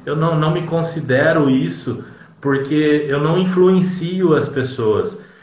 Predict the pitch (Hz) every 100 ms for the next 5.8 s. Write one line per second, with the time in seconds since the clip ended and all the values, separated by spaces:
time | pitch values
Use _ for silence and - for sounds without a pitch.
0 | - - 127 127 160 190 190 165 - 202
1 | - 156 143 120 - 151 185 214 214 -
2 | - 185 165 151 165 170 - 170 185 180
3 | 143 143 151 156 151 151 185 170 104 113
4 | 107 101 123 117 98 - - - _ -
5 | 120 156 165 151 - 147 127